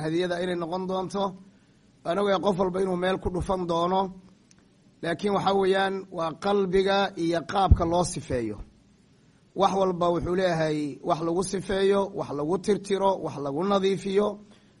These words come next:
ayuu leeyahay. <clears throat> Runtii waa musalsal aan ka wadnay salaada subax kadib masjidka Khalid bin Waliid. Aanu ka wadnay runtii aad iyo aad muhiim u ahaa. Oo magaciisa la dhahayay Silsilatu Dhahabiya li Islaahi Lquluub.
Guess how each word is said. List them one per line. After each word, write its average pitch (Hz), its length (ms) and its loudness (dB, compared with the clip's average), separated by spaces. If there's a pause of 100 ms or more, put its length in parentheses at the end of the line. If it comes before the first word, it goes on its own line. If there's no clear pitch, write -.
ayuu 175 260 2
leeyahay. 214 520 6 (480)
<clears throat> - 500 -20
Runtii 240 200 2
waa 233 140 6
musalsal 220 480 4
aan 196 180 0
ka 233 120 2
wadnay 196 280 2
salaada 185 400 0
subax - 320 -4
kadib 170 420 0
masjidka 165 460 -6
Khalid 185 300 0
bin 175 100 0
Waliid. 185 400 0 (640)
Aanu 175 240 2
ka 220 140 4
wadnay 190 280 6
runtii 196 280 4
aad 208 220 6
iyo 185 140 2
aad 185 180 -2
muhiim 190 300 0
u 214 120 2
ahaa. 214 440 4 (560)
Oo 190 120 4
magaciisa 220 520 2
la 196 60 -2
dhahayay 208 580 2 (120)
Silsilatu 202 600 0
Dhahabiya 214 760 4 (520)
li 185 220 2
Islaahi 202 460 4
Lquluub. 190 440 6